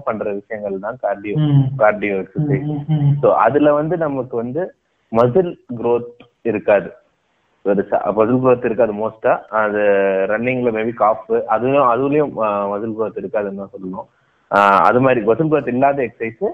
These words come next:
Speaker 1: நம்ம ஃபேட்டை மட்டுமே பர்ன் பண்ற எக்ஸர்சைஸ் அதெல்லாம். அது, ஆ, அது, அதுல ஒரு ந-, விஷயம் என்னன்னா,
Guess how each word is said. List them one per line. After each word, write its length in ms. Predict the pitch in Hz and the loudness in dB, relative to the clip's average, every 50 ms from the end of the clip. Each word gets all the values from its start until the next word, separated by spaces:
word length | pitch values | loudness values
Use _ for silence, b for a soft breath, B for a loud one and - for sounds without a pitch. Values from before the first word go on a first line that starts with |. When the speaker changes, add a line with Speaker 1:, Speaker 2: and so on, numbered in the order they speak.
| - 127 | -6 -8
Speaker 1:
நம்ம 220 | 123 123 117 117 - | -6 -6 -6 -4 -2
ஃபேட்டை 320 | 123 139 147 147 - 143 | -2 -2 -2 -4 -4 -4
மட்டுமே 420 | 135 135 131 131 - 160 165 175 165 | -4 -6 -8 -8 -10 -6 -2 -2 0
பர்ன் 320 | 143 120 117 117 117 113 | 0 0 -2 -2 -2 -8
பண்ற 280 | 113 101 92 98 98 95 | -10 -12 -10 -8 -8 -8
எக்ஸர்சைஸ் 300 | 92 - _ 101 90 - | -10 -10 _ -14 -10 -8
அதெல்லாம். 340 | 92 85 87 90 95 - _ _ _ _ _ _ _ _ 143 - | -10 -10 -10 -14 -18 -20 _ _ _ _ _ _ _ _ -4 0
அது, 560 | - 104 104 110 110 110 113 147 - - - - 98 | 2 2 2 2 0 0 0 -2 -4 -8 -14 -10 -4
ஆ, 300 | 104 104 101 101 101 98 95 95 90 80 - - - _ _ _ _ _ _ _ | 0 2 2 4 4 4 2 2 0 -2 -6 -10 -14 _ _ _ _ _ _ _
அது, 320 | - 113 123 131 135 - | 2 2 4 4 4 4
அதுல 340 | 104 123 127 139 139 135 123 | 4 4 4 4 2 2 2
ஒரு 240 | 131 135 139 131 127 | 2 0 0 -2 -2
ந-, 180 | 131 - - | -6 -8 -8
விஷயம் 380 | 104 120 135 131 - 190 170 151 | -6 -6 -6 -4 -2 -2 -2 -2
என்னன்னா, 260 | 131 143 190 233 226 | -2 -4 -4 -6 -6